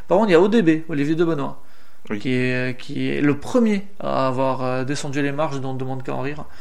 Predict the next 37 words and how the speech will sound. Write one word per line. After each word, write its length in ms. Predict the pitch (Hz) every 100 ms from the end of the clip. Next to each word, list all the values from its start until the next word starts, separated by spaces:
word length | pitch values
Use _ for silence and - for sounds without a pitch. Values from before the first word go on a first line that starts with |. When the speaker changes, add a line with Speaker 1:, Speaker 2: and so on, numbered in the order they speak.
| - - - -
Speaker 1:
D'ailleurs, 320 | 120 131 117
euh, 320 | 113 117 120
quand 200 | - 127
on 60 | 127
regarde 240 | 135 143
cette 180 | 143 -
émission, 380 | 135 131 147 147
clairement, 420 | 131 135 147 147
à 60 | 127
chaque 260 | - 151
fois, 180 | - 160
il 120 | 147
le 80 | 139
cite, 260 | 135 156 - -
<laughs> 100 | -
il 180 | 165 156
le 120 | 156
dit, 240 | 139 180 147
en 20 |
fait, 300 | 139 135 -
pardon, 300 | - 131 165 - - -
<laughs> 320 | - - - -
que, 80 | 135
euh, « 360 | 131 131 131 175
Je 120 | 185 220
suis 200 | - 240
le 120 | 190
premier 500 | - 277 254 269 269
à 80 | 185
avoir 200 | 165 170
descendu 320 | 196 233 226
les 120 | 180
marches. » 380 | 156 208 214 - 175
Bref. 320 | 131 131 - - - - - - -
Donc, 380 | 110 117 117
euh, 340 | 127 123 123 123
ouais. 240 | 127 135